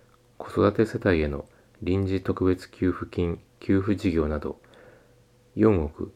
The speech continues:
六千七百八十三万五千円を追加する。令和三年度、土岐市一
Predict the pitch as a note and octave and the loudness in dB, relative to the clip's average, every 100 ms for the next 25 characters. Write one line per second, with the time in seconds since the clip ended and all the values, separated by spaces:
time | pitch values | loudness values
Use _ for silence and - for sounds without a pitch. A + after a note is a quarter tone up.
0 | _ - D#2+ - - G#2 D#2+ D#2 E2+ E2 | _ -6 -4 -2 0 0 0 0 0 -2
1 | - - - - E2+ F2 - F2+ E2+ D#2 | -8 -12 -16 -8 -2 -2 -2 -2 -2 -4
2 | - _ _ - F2 - F#2+ F#2 F#2 F2+ | -6 _ _ -10 -8 -2 0 0 -2 -2
3 | F2 - - E2 E2 D#2 D#2 C#2+ - _ | -4 -6 -8 -6 -6 -6 -4 -4 -8 _
4 | _ _ _ _ _ _ _ _ _ _ | _ _ _ _ _ _ _ _ _ _
5 | _ _ _ _ _ A2 A2 G#2+ D#2 - | _ _ _ _ _ 2 4 4 2 -2
6 | D#2+ D#2 D2+ C2+ - _ _ _ _ - | -2 -2 -2 -4 -10 _ _ _ _ -10
7 | F2 - F2+ D2+ - - | -8 -6 -4 -4 -6 -14